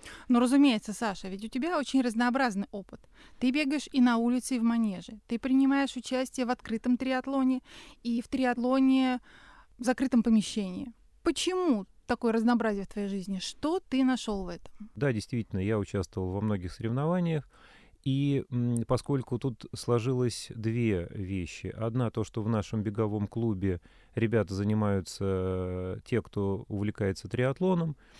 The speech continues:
Speaker 2: И, э, второе, то, что, ну, вот, э, есть такая категория людей,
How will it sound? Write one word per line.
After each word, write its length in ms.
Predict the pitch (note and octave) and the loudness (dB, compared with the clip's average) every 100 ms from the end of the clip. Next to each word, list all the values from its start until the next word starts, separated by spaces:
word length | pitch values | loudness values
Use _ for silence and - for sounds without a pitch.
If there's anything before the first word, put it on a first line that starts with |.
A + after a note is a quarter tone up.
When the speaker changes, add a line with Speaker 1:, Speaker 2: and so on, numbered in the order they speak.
| - - - - | -20 -20 -18 -2
Speaker 2:
И, 400 | C3 C3 B2+ - | 0 2 0 0
э, 260 | B2 A2+ A2+ | -2 0 -2
второе, 460 | - B2+ D#3+ D#3+ | 0 0 2 0
то, 160 | B2 C3 | 0 -2
что, 380 | B2 - A#2+ A#2+ | -4 -2 -2 0
ну, 220 | D3+ D3 - | -2 -2 -6
вот, 360 | G#2+ B2+ - - - | -4 -4 -4 -14 -8
э, 380 | A2 G#2+ G#2+ G#2+ | -4 -2 0 0
есть 260 | A#2 C3 | -2 -4
такая 240 | - - A#2+ | -4 -2 -2
категория 420 | - - A2+ A2 | -2 -6 -2 0
людей, 380 | G#2+ A#2+ E3+ | 0 0 -2